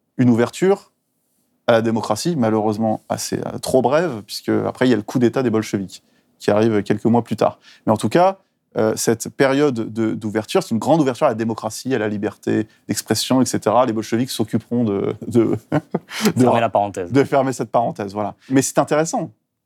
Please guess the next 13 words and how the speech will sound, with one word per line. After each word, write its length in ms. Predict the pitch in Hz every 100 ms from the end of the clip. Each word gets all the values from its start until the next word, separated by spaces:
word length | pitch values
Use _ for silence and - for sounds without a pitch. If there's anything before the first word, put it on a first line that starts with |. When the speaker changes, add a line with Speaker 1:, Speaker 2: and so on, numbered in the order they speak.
| -
Speaker 1:
de 140 | 110
voir 320 | 110 143 180
que, 80 | - -
euh, 140 | 67 98
dans 180 | 131
quelle 200 | 110 143
position 380 | 120 117 110 202
se 140 | 175 113
croit 300 | - 160 165
Poutine, 300 | 143 - 180
se 120 | 123
voit 320 | 113 151 190
Poutine. 400 | 151 - 208 117